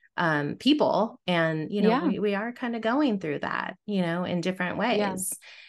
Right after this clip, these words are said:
Speaker 1: And, uh, and I think part of that is because there's not a, a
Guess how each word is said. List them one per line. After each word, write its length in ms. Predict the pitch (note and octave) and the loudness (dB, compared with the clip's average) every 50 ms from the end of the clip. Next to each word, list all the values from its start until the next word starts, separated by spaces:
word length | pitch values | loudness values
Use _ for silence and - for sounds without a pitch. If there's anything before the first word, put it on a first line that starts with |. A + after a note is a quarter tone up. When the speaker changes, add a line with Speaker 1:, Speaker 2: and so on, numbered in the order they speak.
| - - _ - | -20 -16 _ -2
Speaker 1:
And, 540 | F3 F3+ F3 E3+ E3+ E3 E3 D#3+ D#3+ D#3+ F3+ | 0 2 4 4 4 2 2 2 0 2 0
uh, 340 | E3+ D#3+ D#3 D3 D3+ D3+ - - | 0 2 2 2 0 0 0 0
and 220 | - F#3 F3 F3 | 0 0 2 0
I 120 | - F#3 | 0 -2
think 260 | F#3 - F#3+ F#3 - - | -2 0 -2 -2 -2 -6
part 240 | - - F#3 F3 | -8 -4 -4 -2
of 120 | F#3+ G#3+ G#3 | -2 -2 -2
that 240 | G3+ F#3 F3 - - | 0 0 0 -2 -2
is 280 | - F3+ G#3+ G#3+ - | -2 -2 -2 -2 -4
because 800 | - F#3 E3+ - - - F#3 E3 E3 E3 E3 D#3+ D#3+ - - - _ _ _ _ _ _ _ _ _ _ _ _ _ _ _ _ _ _ - | -6 -6 -6 -4 -4 -2 0 2 2 2 0 -2 -6 -10 -16 -18 _ _ _ _ _ _ _ _ _ _ _ _ _ _ _ _ _ _ -2
there's 400 | - F3 E3+ E3+ E3 D#3+ - - | 0 2 2 2 2 0 -2 -4
not 460 | F3 F3+ F3 F3 E3+ E3+ F3+ F#3 - _ _ - | -2 -2 2 2 4 4 2 0 -2 _ _ -4
a, 500 | F#3+ F3+ E3 E3 D#3+ D#3+ D#3+ D#3 - - - _ _ _ _ _ _ _ _ _ _ _ _ _ _ _ _ _ _ _ _ _ _ _ - - | -2 0 0 0 0 0 -2 -4 -6 -8 -12 _ _ _ _ _ _ _ _ _ _ _ _ _ _ _ _ _ _ _ _ _ _ _ -6 -2
a 460 | F#3 F3 E3+ E3 E3 D#3+ D#3+ D#3+ D#3+ | -2 0 0 0 -2 -2 -4 -4 -6